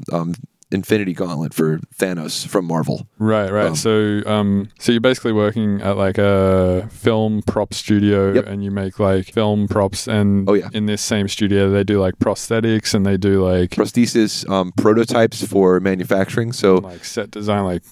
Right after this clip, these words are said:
Speaker 1: well, i-, and, and e-, even, even for, like, things you'd never think of, like, there's a refrigeration company called Hoshizaki,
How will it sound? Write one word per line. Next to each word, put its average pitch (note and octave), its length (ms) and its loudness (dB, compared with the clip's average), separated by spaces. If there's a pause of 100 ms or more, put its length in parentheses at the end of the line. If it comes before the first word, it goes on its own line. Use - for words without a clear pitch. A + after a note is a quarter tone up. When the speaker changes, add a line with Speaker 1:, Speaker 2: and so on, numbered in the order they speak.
(160)
Speaker 1:
well, C#3 280 4
i-, - 80 -8 (200)
and, C#3+ 120 2
and C3+ 160 -2
e-, C#3 40 4
even, C3 400 4
even B2+ 240 0
for, - 120 -2
like, G#2+ 120 2
things G#2 200 -10
you'd F2 120 -4
never F2 140 0
think F2+ 220 -2
of, E2 120 -2
like, F2 140 0
there's G#2 220 0
a A2 60 2
refrigeration F#2 640 -2
company G#2 300 -4
called F#2 160 -2
Hoshizaki, F#2+ 760 -2